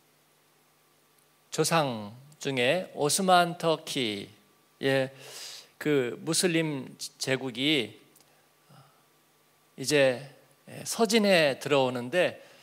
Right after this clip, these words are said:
그 유명한 장군이,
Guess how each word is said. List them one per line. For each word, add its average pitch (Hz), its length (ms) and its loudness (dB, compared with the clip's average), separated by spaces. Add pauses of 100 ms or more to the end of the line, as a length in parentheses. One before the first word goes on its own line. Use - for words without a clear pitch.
(420)
그 143 480 -2
유명한 180 640 4
장군이, 143 760 -2